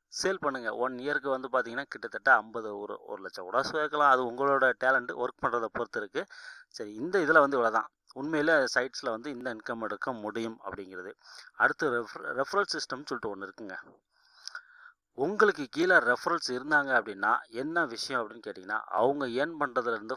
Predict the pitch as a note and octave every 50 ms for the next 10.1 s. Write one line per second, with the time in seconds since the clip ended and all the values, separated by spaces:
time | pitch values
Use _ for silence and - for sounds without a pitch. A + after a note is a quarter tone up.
0 | - - - G2+ G#2+ A2+ B2 C3+ C3 A2 A2 B2 - B2 A2+ A2 G#2 - - -
1 | G#2 A#2 C3+ - - A2+ D3 C3 B2 A#2 G#2+ - - G2+ G#2+ A#2+ B2+ B2 A2+ G#2+
2 | G#2+ G2+ G2+ F#2+ G#2 A#2+ C3 C3+ C#3 C#3+ C#3+ C3 B2+ B2 A#2 A2 A2 B2 - -
3 | - D3+ C#3+ C3+ B2+ A2+ A#2+ A#2 B2+ D#3+ - C3 B2+ C#3 D3+ D#3+ D3 - - -
4 | B2 A2+ A2+ - B2 A#2 G#2 G2 G2+ G2 - G2+ F#2+ F#2+ G2 F#2+ - - - -
5 | - - - _ - - A#2 A#2 - D3+ D#3 E3 E3 D#3 D#3 E3 D#3+ D#3 D#3 D3+
6 | - D3+ D3+ D3+ C#3+ C#3+ C#3+ D3+ D#3 D#3 D3+ D3 - - D#3 D3 C#3+ C3+ C#3 B2+
7 | B2+ B2+ - - C3 - - - - B2 B2 A#2+ A#2 A2+ B2+ C3 - _ - C#3+
8 | B2+ C#3 C3+ B2+ B2+ C3 B2+ A2+ - A#2+ A#2 A#2 A#2 A#2 A#2 A#2+ B2+ A#2+ B2 B2+
9 | A#2+ A#2+ B2+ B2+ B2 B2 C3+ C3+ - C3+ C3 B2 A2+ G#2+ A#2 A2+ - B2 A#2+ G#2
10 | A2 A#2